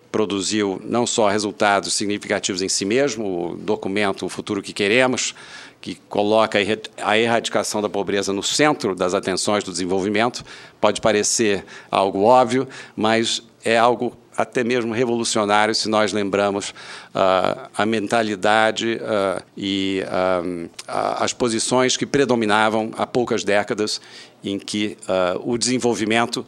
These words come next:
era considerado, ou seja, a erra-, erradicação da pobreza, o desenvolvimento social, ah, era visto mais como um subproduto da ênfase no crescimento econômico. É, essa já não é mais, ah, a visão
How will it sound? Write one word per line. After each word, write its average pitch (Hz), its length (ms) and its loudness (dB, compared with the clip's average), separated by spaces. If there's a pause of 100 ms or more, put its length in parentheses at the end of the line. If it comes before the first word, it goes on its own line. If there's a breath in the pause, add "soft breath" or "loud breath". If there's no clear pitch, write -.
era 110 180 2
considerado, 101 680 2
ou 98 140 -2
seja, 95 340 -2
a 101 40 0
erra-, 107 220 -2 (140)
erradicação 127 640 2
da 107 80 0
pobreza, 113 440 2
o 110 40 -2
desenvolvimento 104 400 -2
social, 110 420 2 (460 loud breath)
ah, - 140 -2
era 120 320 4
visto 120 340 -2
mais 117 300 2
como 127 180 0
um 123 40 -2
subproduto 131 960 0 (220 loud breath)
da 117 200 4
ênfase 113 420 2
no 113 120 -2
crescimento 113 680 0
econômico. 95 680 -4
É, 104 260 -2
essa 113 300 0
já 107 140 0
não 101 180 2
é 101 80 2
mais, 98 420 0 (440 loud breath)
ah, 92 360 4 (560 loud breath)
a 104 120 2
visão 98 600 0